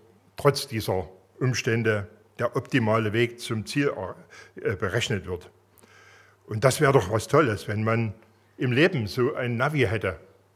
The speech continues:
das also diese Staus und diese Besonderheiten, die auf dem normalerweise idealen Weg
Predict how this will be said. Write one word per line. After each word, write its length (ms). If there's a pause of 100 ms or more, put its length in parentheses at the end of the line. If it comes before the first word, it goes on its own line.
das 240
also 280
diese 500 (220)
Staus 600
und 240
diese 580 (140)
Besonderheiten, 720
die 180
auf 200
dem 280 (280)
normalerweise 680
idealen 540
Weg 300